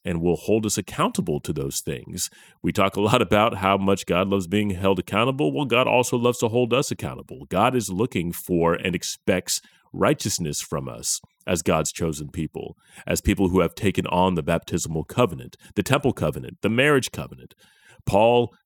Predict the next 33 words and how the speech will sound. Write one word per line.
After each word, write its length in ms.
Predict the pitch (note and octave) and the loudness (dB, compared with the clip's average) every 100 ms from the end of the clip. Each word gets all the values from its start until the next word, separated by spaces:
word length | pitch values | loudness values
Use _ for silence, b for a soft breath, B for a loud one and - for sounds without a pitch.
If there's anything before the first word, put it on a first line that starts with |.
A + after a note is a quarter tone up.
| _ - | _ 0
also 300 | C3 F3+ B2 | 2 4 2
seems 260 | - E2+ | 2 -2
to 80 | - | -2
validate 480 | D#2 D2+ D2+ D#2 D2+ | -2 -2 0 -2 -4
this 200 | E2+ - | -6 -4
line 200 | D#2+ D#2 | -4 -2
of 80 | D2 | -4
thinking 460 | - D#2+ G2+ G#2 | -4 -4 -2 -2
when 200 | F#2+ F#2+ | 0 0
he 140 | F#2 G2+ | 0 -2
talks 280 | G#2 G#2+ A2 | -2 -2 -2
about 340 | G#2+ G#2+ F2 | 0 0 0
being 260 | F#2+ G#2+ G#2+ | -2 0 0
the 100 | G#2+ | -2
children 380 | - G2 A2 | 0 0 2
of 100 | A2+ - | 0 0
Abraham 600 | F#2 F#2+ G#2 G#2 A2 A#2 - _ - | 2 2 2 2 2 2 -4 _ -2
having 260 | G2 G2+ F#2 | 2 4 2
more 280 | E2 G2+ | 4 2
to 140 | G#2+ G#2+ | 2 0
do 180 | G#2+ G#2 | 2 2
with 140 | G2 | 0
how 220 | - G2 | 2 2
we 180 | G#2+ A2 | 4 2
live 560 | F2+ G2 C#3 G2+ G#2+ A2+ _ _ _ - | 2 4 4 4 4 -2 _ _ _ -4
than 180 | A2+ G#2+ | 2 2
it 100 | G#2 | 4
does 260 | F#2 E2+ | 2 2
with 120 | F#2 F#2+ | 2 4
our 120 | G2 | 4
D 200 | F#2+ A#2 | 2 2
N 80 | C#3 | 2
A. 320 | - D2+ | 0 -2